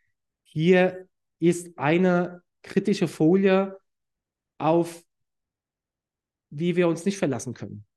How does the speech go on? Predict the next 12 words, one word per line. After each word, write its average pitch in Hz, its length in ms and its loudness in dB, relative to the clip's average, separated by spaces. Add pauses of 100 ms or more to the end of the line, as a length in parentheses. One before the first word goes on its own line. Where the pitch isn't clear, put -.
(760)
Nämlich 143 500 0
auf 147 300 0 (380)
in 185 160 6
der 156 180 4
Regel 185 540 4
die 165 100 -4
Mehrheit 156 600 -2
der 135 180 -4
Ärzte. 143 500 -4 (760)
Nicht 208 280 4
alle, 120 360 0 (300)
ne? 156 280 -4